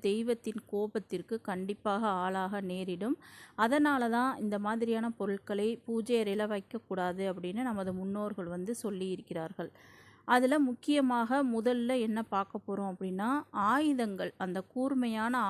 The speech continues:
ஆயுதங்களை நாம வந்து ஒருபோதும் பூஜை அறையில வைக்கக்கூடாது.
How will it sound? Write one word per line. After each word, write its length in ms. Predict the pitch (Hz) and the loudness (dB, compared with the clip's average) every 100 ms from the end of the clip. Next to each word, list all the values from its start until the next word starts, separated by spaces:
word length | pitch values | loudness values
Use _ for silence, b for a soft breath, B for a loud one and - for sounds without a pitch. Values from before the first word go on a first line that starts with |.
| 208 | 0
ஆயுதங்களை 600 | 240 269 240 202 185 233 247 | 0 0 -2 -2 -2 -2 -2
நாம 200 | 190 185 180 | -2 -4 -6
வந்து 200 | 190 240 208 | -4 -2 -2
ஒருபோதும் 600 | 196 202 202 190 202 277 - | -2 -4 -2 -2 0 -2 -2
பூஜை 400 | 226 220 226 208 | -4 0 0 0
அறையில 320 | 180 180 226 196 | -2 -2 -2 -4
வைக்கக்கூடாது. 840 | 180 - 214 - 185 180 165 175 | -6 -8 -8 -4 -2 0 -2 -4